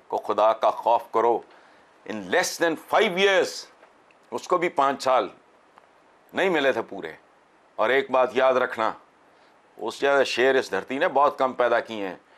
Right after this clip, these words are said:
कालंजर के जो वो, अ, उस पे मुहासरे में बदकिस्मती थी, मेरा ख्याल है बर्रे सगीर की बदकिस्मती थी। शेर शाह सूरी की अपनी फ़ौज का एक गोला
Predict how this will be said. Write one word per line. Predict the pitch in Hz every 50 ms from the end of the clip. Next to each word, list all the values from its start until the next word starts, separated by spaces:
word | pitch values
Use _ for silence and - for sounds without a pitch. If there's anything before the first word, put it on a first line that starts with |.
| _ _ _ _ _ _
कालंजर | - 107 110 117 127 135 139 147 160 160 -
के | - - 143 147 151 151 156 151
जो | 139 127 139 135 131 127
वो, | 127 123 120 117
अ, | 104 107 113 107 107 107 104 101 101 101 98 98 92 87 80 - - 53 - - - _
उस | - - -
पे | - 110 113 107 101 90
मुहासरे | 80 - - _ _ _ 85 87 90 92 107 107 - 135 147 147
में | 117 107 107 127 151 - - _ _ _ _ _ _ _ _ _ _ _ _ - - _ _ - _ _ _ _ _ _ _ _ _ _ _ _ -
बदकिस्मती | 113 - - - 156 - 175 190 190 - 165
थी, | 151 - 131 147 156 156
मेरा | 139 123 131 - -
ख्याल | - 147 160 175
है | 180
बर्रे | 147 135 139 151 143
सगीर | - - 135 139 160 180 160
की | - - 127
बदकिस्मती | 101 98 - - - 92 - - 92 80 - 82
थी। | 76 - - - _ _ _ _ _ _ _ _ _ _ _ _ _ _ _ _ _ _ _ _ _ _ _ _ _ _ _ -
शेर | - - - 135 156 180 190
शाह | - - - 180 175
सूरी | - - - - 139 156 160 170 170 165 151
की | - _ - - 143 151 156 156 151
अपनी | - 127 - - 160 170 180 175 143
फ़ौज | - - 95 110 120 123 123 -
का | - - 120 120 123 123 123 - - -
एक | 117 117 120 117 98 92
गोला | 95 92 110 117 120 123 127